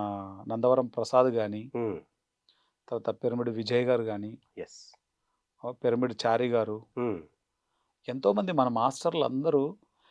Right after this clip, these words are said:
Speaker 1: పిరమిడ్స్ని ఒక, ఒక ఉద్యమంలాగా తీసుకెళ్తున్నారు.
Speaker 2: హ్మ్.
Speaker 1: గతంలో సతీష్ అని మన పిరమిడ్ మాస్టర్ ఉండేవాడు.
Speaker 2: ఎస్.
Speaker 1: ఆయన ఎంత సేవ చేశారో పిరమిడ్ల గురించి
Speaker 2: హ్మ్.
Speaker 1: చెప్పనలేవి కాదు. తన లైఫ్లో మ్యాక్సిమం టైమ్ పిరమిడ్లకే పెట్టాడు.
Speaker 2: హ్మ్.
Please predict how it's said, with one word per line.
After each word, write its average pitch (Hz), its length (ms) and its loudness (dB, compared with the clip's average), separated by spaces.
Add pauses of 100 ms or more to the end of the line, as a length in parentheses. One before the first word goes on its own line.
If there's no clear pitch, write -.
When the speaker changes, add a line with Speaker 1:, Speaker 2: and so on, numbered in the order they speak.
(480)
Speaker 1:
పిరమిడ్స్ని 160 1040 4 (160)
ఒక, 127 140 -4 (1300)
ఒక 117 120 -6
ఉద్యమంలాగా 175 800 6
తీసుకెళ్తున్నారు. 135 540 0 (280)
Speaker 2:
హ్మ్. 120 200 0
Speaker 1:
గతంలో 147 420 4
సతీష్ 143 460 2 (260)
అని 120 120 -6
మన 123 140 -2
పిరమిడ్ 120 320 -2
మాస్టర్ 120 360 -4
ఉండేవాడు. 101 340 -8 (120)
Speaker 2:
ఎస్. - 340 -14 (760)
Speaker 1:
ఆయన 147 260 0
ఎంత 143 240 -2
సేవ 135 280 4
చేశారో 127 440 4
పిరమిడ్ల 117 380 -2
గురించి 110 380 -8
Speaker 2:
హ్మ్. - 220 -12
Speaker 1:
చెప్పనలేవి 120 360 0
కాదు. 101 280 -4
తన 131 160 6
లైఫ్లో 139 460 4 (400)
మ్యాక్సిమం 156 520 -2
టైమ్ 160 260 4
పిరమిడ్లకే 160 400 6
పెట్టాడు. - 520 -2
Speaker 2:
హ్మ్. 110 200 0